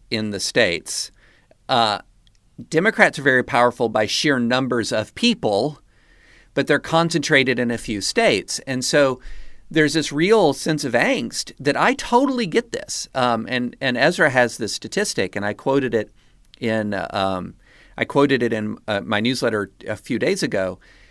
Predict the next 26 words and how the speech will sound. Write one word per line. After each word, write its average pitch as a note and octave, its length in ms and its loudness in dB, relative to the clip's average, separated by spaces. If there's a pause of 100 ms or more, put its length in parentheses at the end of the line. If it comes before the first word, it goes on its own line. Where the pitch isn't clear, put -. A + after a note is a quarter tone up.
(160)
that C3 120 0
by B2 120 2
twenty A#3 400 -2
forty, G#2+ 720 0 (640)
seventy F#3 560 2
percent D3+ 560 -2
of A2+ 160 -4
the A2+ 80 -8
people G#2+ 640 -2
will A#2 140 -2
be B2 140 -4
represented B2 580 0
by G#2+ 140 0
thirty C3+ 460 -2
percent A#2 460 -6
of G2 80 -10
the - 100 -6
Senate, G#2+ 600 -4 (580)
and B2+ 400 0
thirty D3+ 280 4
percent C#3 380 -4
of G#2+ 80 -4
the G#2+ 60 -6
Senate C#3+ 480 0 (120)
will, A#2 360 -2
uh, G#2+ 280 2